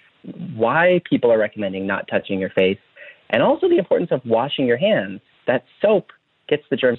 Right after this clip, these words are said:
off of your hands. We unconsciously touch our face a huge number of times per day. So by washing our hands regularly, we kind of lower the chances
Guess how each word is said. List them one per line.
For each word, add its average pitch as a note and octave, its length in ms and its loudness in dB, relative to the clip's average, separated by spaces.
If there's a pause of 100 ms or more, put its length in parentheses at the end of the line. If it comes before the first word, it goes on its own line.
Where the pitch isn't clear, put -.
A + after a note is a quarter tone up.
off C3+ 240 0
of C3+ 80 0
your A2+ 140 2
hands. G2+ 260 -4
We C3 160 0 (300)
unconsciously F#3 720 0
touch - 240 -2
our A#2 120 2
face A2 260 0 (120)
a - 60 -12 (240)
huge G3 380 2
number B2+ 200 4
of A2 120 -4
times G2+ 400 -4
per A2+ 80 0
day. G2 340 -2
So A2 240 0 (260)
by B2+ 120 2
washing C3+ 400 -2
our B2 120 -2
hands D#3 300 -2
regularly, G2+ 540 -2
we G2+ 80 -10
kind A#2+ 180 -2
of G2 80 -2 (540)
lower A#2 380 2
the G#2+ 100 0 (140)
chances A2+ 320 -2